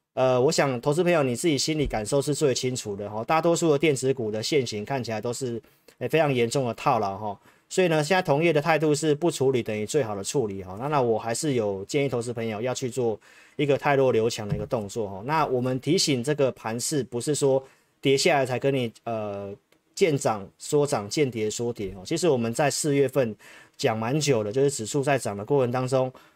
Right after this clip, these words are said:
我们的独家数据告诉我们，就是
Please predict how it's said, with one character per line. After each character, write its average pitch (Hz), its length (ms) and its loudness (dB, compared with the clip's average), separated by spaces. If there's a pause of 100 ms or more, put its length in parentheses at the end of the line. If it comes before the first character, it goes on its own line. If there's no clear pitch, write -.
我 120 140 2
们 127 180 0
的 123 260 4
独 131 200 0
家 156 180 4
数 160 220 2
据 143 180 2
告 143 180 2
诉 139 180 0
我 113 120 2
们， 101 160 -6
就 123 140 -2
是 117 260 -2